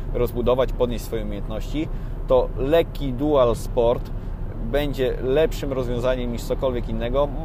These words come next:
nawet chyba lepszym niż, y, motocykl hard enduro, który po prostu będzie bardziej na, od nas wymagający fizycznie. I potrenowanie rok czasu na takim lekkim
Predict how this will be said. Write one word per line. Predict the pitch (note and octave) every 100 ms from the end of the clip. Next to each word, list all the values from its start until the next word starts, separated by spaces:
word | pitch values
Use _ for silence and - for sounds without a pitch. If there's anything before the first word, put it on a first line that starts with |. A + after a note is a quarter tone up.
| D#3
nawet | G3 G3+ F3+
chyba | E3 D3+
lepszym | D#3 - C#3+
niż, | C3 B2 -
y, | B2 A#2+
motocykl | B2 C#3+ C3+ B2
hard | C#3+ A#2+
enduro, | B2 A2 A2 A2
który | A2+ A2+ A2+ G#2+ -
po | A2+
prostu | A#2 A2
będzie | A2+ G#2+
bardziej | A2 A2 A2+ G#2+
na, | -
od | G#2+
nas | G#2
wymagający | A2 A2 G#2+ G#2+ - - -
fizycznie. | A#2+ G#2+ F#2+ - A#2+ A#2+ - - - -
I | A#2
potrenowanie | - A2+ C#3 C#3 C#3+ F#3 F3 C#3 C3
rok | D#3 D#3
czasu | - C#3 - A#2+
na | A2
takim | A#2+ B2+ A#2+
lekkim | B2+ C#3+ - C3 B2 A2+